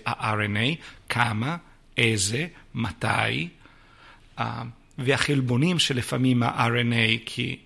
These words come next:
אה, אה, הוא, הוא מכתיב, כי הרבה פעמים R N A הוא נשאר להיות אר אן איי, אבל הוא נקשר שוב פעם ל-D N A, והוא עושה לו מודולציה.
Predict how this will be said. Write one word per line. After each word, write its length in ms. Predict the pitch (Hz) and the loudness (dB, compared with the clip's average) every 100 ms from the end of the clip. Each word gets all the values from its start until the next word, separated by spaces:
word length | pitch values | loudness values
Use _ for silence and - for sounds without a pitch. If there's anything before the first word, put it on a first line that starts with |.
| - | -6
אה, 180 | 120 143 139 - | -4 -6 -10 -8
אה, 200 | 131 - - - | -6 -8 -12 -16
הוא, 640 | - - - - 135 131 208 | -14 -12 -12 -4 -4 -4 -4
הוא 360 | 156 127 123 123 | -2 0 0 -2
מכתיב, 760 | 127 135 - - 123 127 180 - - - | -2 0 -2 -6 -4 -4 -4 -10 -16 -16
כי 180 | - - | -12 -10
הרבה 260 | 123 107 117 | -8 -6 -4
פעמים 380 | - 127 135 123 - | -2 0 0 0 -2
R 20 | |
N 340 | 117 117 117 | 0 0 2
A 300 | 135 127 113 - - - - | 2 2 0 -6 -20 -20 -10
הוא 260 | 131 131 - - - | -6 -6 -8 -20 -10
נשאר 440 | 131 113 - 170 156 | -4 0 6 8 8
להיות 300 | 139 127 - | 6 2 0
אר 140 | 117 | 0
אן 100 | 117 | 2
איי, 240 | 120 160 160 | 2 2 2
אבל 180 | 123 | 0
הוא 140 | 123 120 | 0 0
נקשר 480 | 120 120 - - 127 | 0 0 2 2 0
שוב 240 | - 135 - | -2 -6 0
פעם 200 | 131 127 | 2 2
ל-D 140 | 117 | 0
N 220 | 120 123 | 0 2
A, 320 | 135 156 170 - - - - | 4 2 0 -4 -16 -16 -10
והוא 320 | 113 127 127 | -2 0 0
עושה 200 | - 156 | 2 2
לו 120 | 139 | 2
מודולציה. 720 | 131 127 135 131 104 - - | 2 4 6 6 6 2 -4